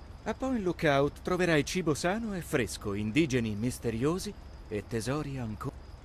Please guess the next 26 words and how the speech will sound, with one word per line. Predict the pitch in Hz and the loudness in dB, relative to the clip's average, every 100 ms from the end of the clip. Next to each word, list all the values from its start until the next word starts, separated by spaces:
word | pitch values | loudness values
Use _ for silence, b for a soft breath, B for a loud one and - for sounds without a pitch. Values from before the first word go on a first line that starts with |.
| - | -6
Ma | 214 | -2
fai | 233 254 233 | 2 4 6
attenzione | 202 185 165 170 170 165 | 6 4 2 4 4 4
perché | 165 170 185 | 2 0 0
non | 180 | -2
troverai | 165 190 175 143 117 | 0 4 6 6 4
solo | 127 117 | 2 0
mostriciattoli | 113 - 120 - 139 - 113 107 | 0 -4 -4 2 0 2 0 0
esotici | 107 160 151 131 123 | 2 0 0 -2 0
e | 113 | 0
indigeni | 107 120 123 117 110 | 0 0 0 0 -2
inospitali. | 104 110 - 92 85 82 92 - B - | -2 -4 -6 -8 -8 -8 -10 -10 B 0
Quindi, | 151 202 214 202 | 2 2 0 -6
se | - 170 | -8 -12
sei | 160 180 160 | -10 -6 -6
troppo | 147 156 - 139 | -2 -2 0 -2
delicata, | 123 131 127 - 120 113 123 123 - - - | 2 2 2 2 2 2 -2 -8 -10 -16 -6
rimani | 175 170 170 120 - | -4 -2 -4 -6 -8
qui. | - - - - - - - - - - - - - - - - - - - - - - - - - - - - - - - - - - - - - - - - - - | -12 -14 -14 -14 -14 -16 -16 -16 -14 -14 -14 -16 -16 -16 -14 -14 -14 -16 -16 -16 -16 -16 -16 -16 -16 -16 -16 -16 -16 -14 -14 -16 -16 -14 -16 -16 -16 -16 -16 -16 -16 -8
Avresti | 120 185 240 233 | 0 2 0 2
dovuto | 214 233 254 202 | 2 2 0 0
vederla | 196 226 196 165 | 4 4 4 2
nei | 156 | 2
suoi | 147 156 | 0 0
giorni | 170 196 165 | 4 4 4
migliori. | 147 208 240 101 | 0 2 0 0